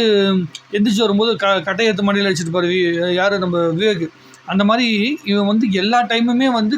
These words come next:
கமுதினுக்குள்ள ஒரு நல்லவன் வந்து ஒரு தெளிவான ஒரு இடத்தை நோக்கி நகர்ந்து போகும்போது அந்த இடத்துல வந்து பாத்தீங்கன்னா மண்டையில போட்டு உடைச்சிடுவான். பார்வதி கட் பண்ணிட்டு வினோத் கூட மட்டும் சுத்திட்டு இருந்தான்னா கமுதின் வந்து ஃபைனலிஸ்ட்டுங்க.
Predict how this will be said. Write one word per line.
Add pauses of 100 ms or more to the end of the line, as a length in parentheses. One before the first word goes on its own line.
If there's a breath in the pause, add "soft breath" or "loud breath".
கமுதினுக்குள்ள
ஒரு
நல்லவன்
வந்து
ஒரு
தெளிவான
ஒரு
இடத்தை
நோக்கி
நகர்ந்து
போகும்போது (440 loud breath)
அந்த
இடத்துல
வந்து
பாத்தீங்கன்னா
மண்டையில
போட்டு
உடைச்சிடுவான். (360 loud breath)
பார்வதி
கட்
பண்ணிட்டு
வினோத்
கூட
மட்டும்
சுத்திட்டு
இருந்தான்னா
கமுதின்
வந்து
ஃபைனலிஸ்ட்டுங்க.